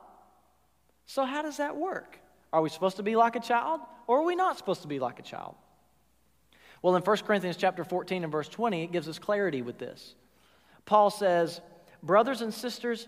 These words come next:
stop thinking like children. Now, in regard to evil, be infants, but in your thinking,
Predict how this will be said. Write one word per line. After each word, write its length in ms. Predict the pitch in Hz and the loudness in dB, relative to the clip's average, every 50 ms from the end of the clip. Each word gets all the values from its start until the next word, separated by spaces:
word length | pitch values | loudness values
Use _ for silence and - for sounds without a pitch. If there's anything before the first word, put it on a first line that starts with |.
| - - - | -20 -20 -20
stop 840 | - - - - - - 233 233 247 262 247 - - - - - - - - | -16 -14 -14 -10 -2 2 2 4 4 4 2 0 -4 -12 -20 -20 -20 -14 -4
thinking 520 | - 214 208 208 208 - 196 190 190 175 | -2 -2 -2 -2 -6 -8 -8 -6 -6 -4
like 260 | 160 156 151 156 156 - | -2 -2 -2 -4 -6 -10
children. 600 | - - 190 190 202 202 143 117 113 110 113 127 - _ _ _ _ _ _ _ _ _ _ _ _ _ _ - | -10 -8 -6 -4 -4 -6 -8 -10 -12 -12 -14 -18 -20 _ _ _ _ _ _ _ _ _ _ _ _ _ _ 0
Now, 140 | 165 180 185 - | 2 2 2 2
in 160 | 220 202 202 | 0 0 2
regard 760 | 196 196 175 160 202 208 233 254 269 277 285 277 - - - | 0 0 2 6 8 10 10 10 10 8 6 4 0 -6 -4
to 140 | 220 202 208 - | -4 -4 -4 -2
evil, 1040 | - 262 285 330 370 339 240 196 165 151 156 180 233 233 - - - - - - - - | -2 0 4 4 4 4 6 4 4 4 4 2 2 0 -6 -14 -20 -20 -20 -20 -16 -6
be 120 | 151 190 202 | -2 -2 -2
infants, 920 | 214 - 262 285 330 349 - 175 139 110 - - - - - - - - _ _ _ _ _ _ _ _ _ _ _ - | -2 -2 -2 -2 -2 -2 -4 -6 -10 -10 -10 -14 -18 -18 -16 -16 -18 -20 _ _ _ _ _ _ _ _ _ _ _ 0
but 220 | 180 208 247 247 | 4 4 4 4
in 160 | 294 254 240 | 4 2 2
your 180 | 220 214 190 170 | 4 4 2 2
thinking, 1040 | 160 - - - - 349 392 392 370 - 196 170 156 147 143 147 156 160 175 185 185 | 0 -6 -8 -2 0 0 2 0 -2 -2 -2 -2 -2 -2 -4 -4 -6 -6 -8 -10 -14